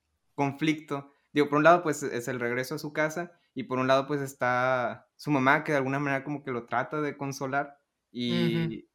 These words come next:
Speaker 1: y él, pues, tiene este planteamiento de que, pues, que me dicen que, que, que, que, digo, es, es, es un, una temática que está a lo largo de toda la serie, que es esta onda de, de, de, de, he aprendido que, que, eh, Dios permite, o sea,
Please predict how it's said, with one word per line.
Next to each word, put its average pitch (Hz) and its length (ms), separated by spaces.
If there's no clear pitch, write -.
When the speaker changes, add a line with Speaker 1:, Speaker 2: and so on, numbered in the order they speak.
Speaker 1:
y 139 160
él, 156 140
pues, 165 200
tiene 139 200
este 151 180
planteamiento 147 720
de 127 160
que, 113 320
pues, 123 160
que 147 100
me 151 140
dicen 147 240
que, 139 200
que, 110 280
que, 98 460
que, 131 140
digo, 127 260
es, 127 280
es, 127 140
es - 160
un, 127 180
una 131 200
temática 123 420
que 117 80
está 110 320
a 117 120
lo 117 120
largo 113 260
de 120 60
toda 117 140
la 120 120
serie, 135 300
que 123 80
es 123 60
esta 120 160
onda 135 180
de, 123 160
de, 110 260
de, 104 420
de, 98 960
he 131 140
aprendido 135 600
que, 117 280
que, 101 480
eh, 101 300
Dios 135 240
permite, 127 460
o 113 40
sea, 117 320